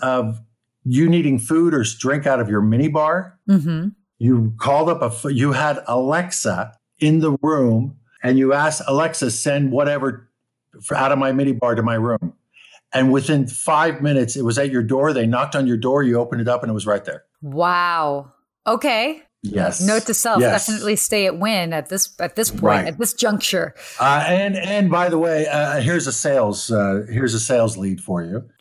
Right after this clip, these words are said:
Speaker 2: Oh, okay.
Speaker 1: Stay at Wynn on, and you come on to the Wynn property, uh, and you arrive on Sunday, Monday, Tuesday, or Wednesday.
Speaker 2: Mm-hmm.
Speaker 1: They're doing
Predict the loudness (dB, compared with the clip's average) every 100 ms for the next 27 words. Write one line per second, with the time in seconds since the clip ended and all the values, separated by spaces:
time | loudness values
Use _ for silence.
0 | -2 0 0 -4 -10 -12 _ _ _ 2
1 | 4 2 0 0 2 2 0 -2 -6 _
2 | _ _ _ -2 0 0 -2 -2 2 2
3 | 2 0 0 2 2 0 -2 -4 -2 2
4 | 2 0 0 0 0 0 0 0 -4 -2
5 | 0 -2 -4 -12 _ 0 2 4 2 2
6 | 2 0 -2 0 0 2 2 2 2 0
7 | -2 0 0 2 2 2 2 0 -2 -4
8 | -8 -6 -2 0 0 -2 -2 -6 _ _
9 | _ _ 2 2 2 0 0 2 2 2
10 | -2